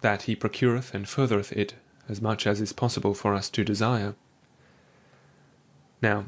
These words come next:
if God be thus touched with us, and beareth us such a good will and love, let us understand that when he chargeth us to keep his ordinances and precepts, that he thereby signifieth unto us that the same is our whole blessedness and felicity.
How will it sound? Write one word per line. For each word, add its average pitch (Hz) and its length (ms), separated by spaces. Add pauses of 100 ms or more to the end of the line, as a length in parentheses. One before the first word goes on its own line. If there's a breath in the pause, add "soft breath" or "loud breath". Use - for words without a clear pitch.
(100)
if - 200
God 120 300
be 107 100
thus 107 240
touched - 320
with 101 140
us, 117 240
and 92 260
beareth 113 360
us 101 160
such - 360
a 113 40
good 104 180
will 123 320
and 101 140
love, 113 340 (280 loud breath)
let 120 120
us 113 140
understand 107 680
that 95 240
when 110 140
he 107 120
chargeth 131 460
us 101 220
to - 140
keep - 320
his 107 180
ordinances 104 500
and 104 160
precepts, - 520 (440 loud breath)
that 101 140
he 104 80
thereby 107 400
signifieth 107 640
unto 113 240
us 107 260 (380 loud breath)
that 107 140
the 107 60
same 120 440
is 107 100
our 101 140
whole 120 340
blessedness 110 640
and 110 180
felicity. - 540